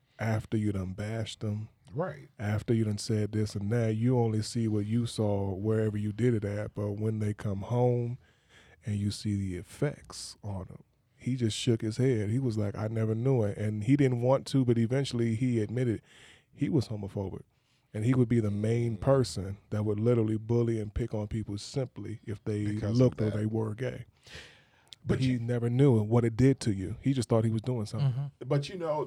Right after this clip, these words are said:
Speaker 2: the, you know, the, the upside of that is, you know, it, it's like, I'm a firm believer, you know, God makes your enemy your footstool, because a lot of those,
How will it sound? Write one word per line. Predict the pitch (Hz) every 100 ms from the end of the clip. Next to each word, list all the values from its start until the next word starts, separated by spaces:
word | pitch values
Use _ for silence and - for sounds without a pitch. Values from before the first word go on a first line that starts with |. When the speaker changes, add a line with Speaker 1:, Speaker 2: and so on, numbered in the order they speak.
| -
Speaker 2:
the, | 131 - - -
you | 131 127
know, | 113 87
the, | 107 98 92 82 _
the | 95 92 98 92 92 85 - - -
upside | 107 147 - 101 87 73
of | 73 71
that | 73 71 -
is, | 80 80 73 85 85 87 - _ _ _ -
you | 92
know, | 92 90
it, | 87 95
it's | 98 95
like, | 104 98 - - _ _ _
I'm | 92 95
a |
firm | 95 101 101 85
believer, | 85 98 98 80
you | 73 90
know, | 85
God | 76 92 90 87 _ _
makes | 95 87 - -
your | 85 -
enemy | 78 82 85
your | 67 73
footstool, | - 120 135 - - 73 80 82 - - _
because | 78 80 - 95 87
a | 80
lot | 85 95 110
of | 110 101
those, | 101 104 104 95 95 92